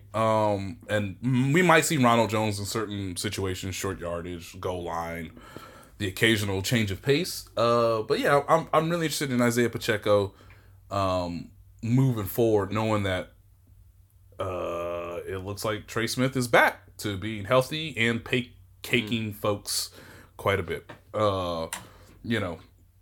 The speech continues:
Speaker 1: all of a sudden, quietly, the Chiefs' offensive line is back to being one of the best in the league.
Speaker 2: Hmm. Uh, vin-, is it vignette time? Uh, sorry, I thought I was ready to just,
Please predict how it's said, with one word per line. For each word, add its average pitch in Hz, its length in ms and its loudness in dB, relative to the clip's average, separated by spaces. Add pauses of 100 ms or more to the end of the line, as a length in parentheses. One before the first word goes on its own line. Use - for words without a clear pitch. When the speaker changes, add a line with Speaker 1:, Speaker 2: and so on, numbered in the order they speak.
(600)
Speaker 1:
all 170 220 10
of 208 60 8
a 196 60 8
sudden, 127 500 4 (480)
quietly, 110 760 6 (840)
the 87 380 -10
Chiefs' 120 300 -2
offensive 123 400 0
line 117 320 0
is - 180 -16
back - 460 -8
to - 120 -10
being 98 280 -8
one 101 100 -8
of 98 100 -8
the 101 60 -6
best - 560 -8
in 110 300 -8
the 123 80 -2
league. - 340 -10 (400)
Speaker 2:
Hmm. 117 180 -8 (3750)
Uh, 113 220 4
vin-, 120 260 0
is 123 160 4
it 120 100 4
vignette 123 340 4
time? 151 380 4
Uh, 120 80 4
sorry, 127 300 8
I 117 80 4
thought 127 240 4
I 123 140 6
was 113 260 -2
ready 127 220 6
to - 20 2
just, 117 220 0